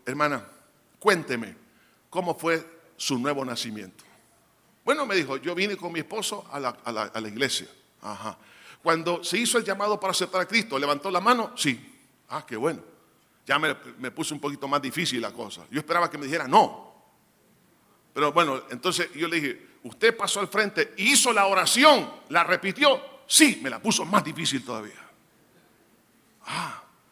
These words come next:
usted hizo la oración". Pero el Espíritu Santo me dijo: "Ahora, hijo, pregúntale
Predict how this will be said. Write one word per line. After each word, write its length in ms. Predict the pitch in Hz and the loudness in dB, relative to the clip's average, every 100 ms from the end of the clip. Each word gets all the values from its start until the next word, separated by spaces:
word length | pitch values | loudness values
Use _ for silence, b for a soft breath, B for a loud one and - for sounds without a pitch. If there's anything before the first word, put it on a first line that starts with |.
| _ | _
usted 320 | - 175 196 | -6 0 0
hizo 240 | 190 185 | 0 -2
la 140 | 170 147 | -2 -4
oración". 500 | 131 110 170 156 92 - _ _ b b b b b | -4 -6 -6 -8 -10 -20 _ _ b b b b b
Pero 100 | - | -6
el 60 | 123 | -4
Espíritu 260 | 156 214 196 | -2 -2 2
Santo 440 | 208 220 208 202 | 2 2 0 -2
me 160 | 147 156 | -2 -2
dijo: 280 | 156 117 95 - _ _ _ _ | -4 -8 -12 -18 _ _ _ _
"Ahora, 340 | 107 127 98 - - _ _ _ - | -2 -2 -2 -8 -20 _ _ _ -8
hijo, 300 | 135 104 95 - _ _ _ _ _ _ _ _ _ _ - | -6 -6 -16 -20 _ _ _ _ _ _ _ _ _ _ -8
pregúntale 640 | 117 156 165 151 151 | -2 -2 0 0 0